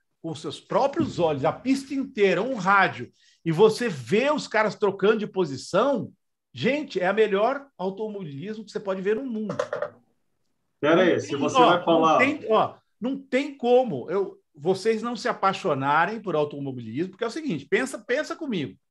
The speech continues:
Speaker 1: Você vai pra aqui, pra Interlagos. O que que você vê da corrida? Você não vê a corrida. Você vai pela festa, você vai pela festa, o cara passa na sua frente,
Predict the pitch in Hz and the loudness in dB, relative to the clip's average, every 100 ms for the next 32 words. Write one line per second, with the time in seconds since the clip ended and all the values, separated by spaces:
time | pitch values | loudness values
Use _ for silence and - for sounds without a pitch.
0 | _ _ _ 160 139 185 214 233 226 226 | _ _ _ -6 0 0 0 -4 -8 -6
1 | 220 220 254 220 165 120 - - - 277 | -4 -2 -2 2 2 2 -2 -20 -16 -12
2 | - 320 240 254 226 226 214 143 - _ | -6 -4 0 -2 -2 -2 -2 -4 -10 _
3 | _ _ _ _ _ _ _ _ _ _ | _ _ _ _ _ _ _ _ _ _
4 | _ - - - 466 453 349 220 160 131 | _ -20 -10 -6 -2 -2 0 -2 -4 -6
5 | - _ _ _ - 294 277 285 330 - | -12 _ _ _ -2 -2 0 0 0 2
6 | 208 214 226 208 - 135 147 147 151 131 | 2 4 4 4 2 -8 -8 -8 -8 -6
7 | 135 165 233 285 - 196 202 190 156 151 | -6 -4 -6 -6 -4 0 2 2 -2 -6
8 | 147 151 - 160 160 156 151 262 - 208 | -4 -2 -2 -6 -6 -12 -8 -10 -6 -2
9 | 247 233 - | -2 -2 -8